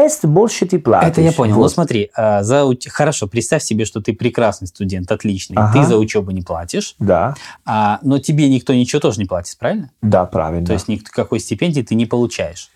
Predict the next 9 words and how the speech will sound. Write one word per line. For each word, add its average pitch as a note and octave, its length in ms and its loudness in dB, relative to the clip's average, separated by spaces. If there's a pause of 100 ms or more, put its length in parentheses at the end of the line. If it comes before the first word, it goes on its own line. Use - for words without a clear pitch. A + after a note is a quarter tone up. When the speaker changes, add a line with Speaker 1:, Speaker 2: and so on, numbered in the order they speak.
(100)
Speaker 1:
Нет. D3 340 2 (240)
Speaker 2:
Или G#2+ 280 6
Speaker 1:
Эм, B2+ 60 2
Speaker 2:
получаешь? C#3+ 420 -2 (500)
Speaker 1:
получаешь, A#2 1040 2 (200)
если G#2+ 720 2 (120)
ты G#2+ 280 2 (220)
очень C3 600 2
хороший A2+ 440 2